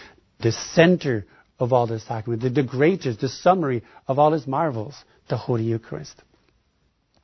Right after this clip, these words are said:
So that's the reason of this man carrying a jug of water. People go to the priest to be baptized, and then they have one desire, especially if they're adults,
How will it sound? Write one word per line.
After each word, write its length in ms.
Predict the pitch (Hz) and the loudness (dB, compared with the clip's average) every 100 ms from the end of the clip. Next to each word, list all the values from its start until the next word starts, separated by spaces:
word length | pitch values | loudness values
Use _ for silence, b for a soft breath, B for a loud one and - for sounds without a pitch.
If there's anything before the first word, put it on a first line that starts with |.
| _ | _
So 80 | 135 | -4
that's 180 | 147 - | -4 -2
the 80 | |
reason 400 | 135 175 147 110 | -2 -2 -2 -4
of 180 | 113 104 | -6 -6
this 200 | - 113 | -8 -4
man 260 | 139 143 131 | -2 0 0
carrying 240 | 131 123 | -2 -2
a 60 | 123 | -2
jug 220 | 131 127 | -2 -2
of 100 | 120 | -4
water. 480 | 120 165 151 110 104 b b b b | -2 -2 -2 -6 -10 b b b b
People 300 | - 135 131 | -6 0 2
go 160 | 131 131 | 2 2
to 100 | 117 | -2
the 120 | 113 | -6
priest 360 | - 175 170 | 0 0 0
to 60 | 143 | -4
be 160 | 123 113 | -4 0
baptized, 640 | 143 170 - 143 147 143 b b b | 2 2 0 2 2 -2 b b b
and 180 | 131 127 | -4 0
then 300 | 135 139 135 - | 4 2 0 -2
they 100 | 139 | -2
have 180 | 127 123 | 0 0
one 220 | 127 127 | 0 -2
desire, 340 | 120 113 151 143 | -2 0 2 2
especially 380 | 110 117 - 110 | 0 -6 -6 -8
if 100 | 101 | -8
they're 240 | 107 202 | -10 -10
adults, 460 | 107 135 151 151 | -2 2 2 2